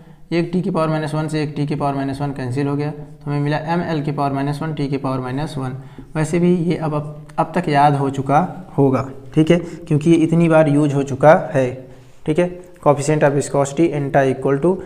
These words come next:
M एल के power minus one, टी के power minus one। So correct answer होगा option D। देखते हैं next question। नेक्स्ट क्वेश्चन है दोस्तों,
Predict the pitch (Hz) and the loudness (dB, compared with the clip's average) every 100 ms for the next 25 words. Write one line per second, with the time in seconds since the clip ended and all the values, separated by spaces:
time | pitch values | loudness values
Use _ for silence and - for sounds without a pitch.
0 | - - - 160 175 160 147 135 139 135 | -16 -10 0 2 2 0 2 2 2 2
1 | 131 135 147 165 151 135 135 131 127 127 | 0 0 0 -2 -2 -2 0 0 0 -2
2 | 135 147 170 190 - - 156 147 156 156 | -4 -2 -2 -4 -10 -6 -2 0 0 0
3 | 139 135 135 139 127 - 180 202 - 135 | -2 -2 2 2 0 0 0 0 -4 -2
4 | 127 127 - 147 156 180 180 185 147 147 | 0 -2 0 2 4 4 2 0 -2 -4
5 | - - 120 123 120 - - - _ - | -4 -8 -8 -8 -10 -12 -16 -20 _ -20
6 | _ - - - - - - 170 220 220 | _ -18 -12 -12 -12 -10 2 6 6 4
7 | - - 165 147 139 131 - 165 | 4 4 4 2 2 0 6 6